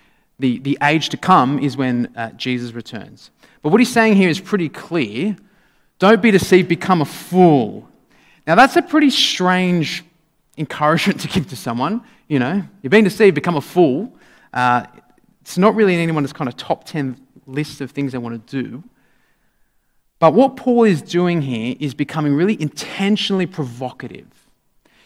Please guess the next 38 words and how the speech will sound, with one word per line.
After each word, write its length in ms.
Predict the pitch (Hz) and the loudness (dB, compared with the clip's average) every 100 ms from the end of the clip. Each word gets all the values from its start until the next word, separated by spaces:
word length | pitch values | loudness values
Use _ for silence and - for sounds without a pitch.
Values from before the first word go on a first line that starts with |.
| _ | _
'Cause 180 | 190 165 | -2 2
remember, 220 | 202 233 | 4 4
the 60 | 196 | 2
Corinthians, 640 | - 226 311 302 262 233 | 4 4 4 4 2 2
they 160 | 233 247 | 0 -2
think 460 | - - 240 226 | -2 2 2 2
they're 180 | 208 190 | 2 2
wise. 1040 | 165 151 156 151 139 131 120 117 - - _ _ _ _ | 0 -4 -2 0 0 -2 -10 -20 -20 -20 _ _ _ _
They 160 | 185 208 | 2 2
think 360 | - 240 226 202 | 4 2 2 0
that 120 | 175 | 0
they're 120 | 190 | 0
mature, 580 | 175 - - 240 226 214 | 0 -2 0 4 6 6
they 140 | 165 | 2
think 260 | - 214 - | 0 -2 -4
that 160 | 170 | -6
they're 120 | 160 143 | -4 -4
spiritual, 760 | - - - 214 214 202 208 | -6 -8 2 6 6 6 0
they 120 | 185 | 0
think 240 | 165 208 190 | 0 -2 0
they've 180 | 185 - | 0 0
got 180 | 175 | 0
it 100 | 180 | 2
all 160 | 175 160 | 0 -2
together, 560 | 151 147 139 117 127 - _ _ - | -2 -4 -4 -4 -6 -8 _ _ -6
and 160 | 160 | 0
he 100 | 190 | 4
is 80 | 185 | 4
directly 720 | 180 156 156 220 214 - 196 | 2 0 2 4 2 4 2
calling 440 | 185 - 185 185 170 | 2 4 4 6 4
them 140 | 151 | 2
out. 280 | 143 120 - _ _ _ _ | 0 0 -6 _ _ _ _
He's 160 | - 196 | -2 -2
saying, 280 | - 190 185 | 0 0 2
"You 100 | 226 | 0
think 500 | - - 277 269 254 | -2 2 4 4 2
you're 100 | 214 | 2
wise. 1000 | 175 214 226 208 170 123 113 107 - | 4 6 6 6 4 0 -6 -18 -20